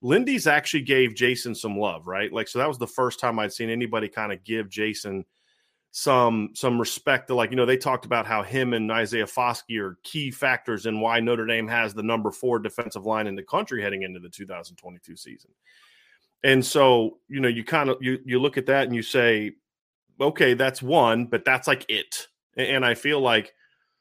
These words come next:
there's, when I look at Jason Ademilola, it, it's even beyond to me, like,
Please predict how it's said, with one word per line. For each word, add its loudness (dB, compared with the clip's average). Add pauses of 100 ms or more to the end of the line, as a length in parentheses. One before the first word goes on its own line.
(560)
there's, 4 (100)
when -2
I 4
look 2
at -4
Jason 4
Ademilola, 2
it, -6
it's -4
even 0
beyond 2
to -8
me, -2
like, -4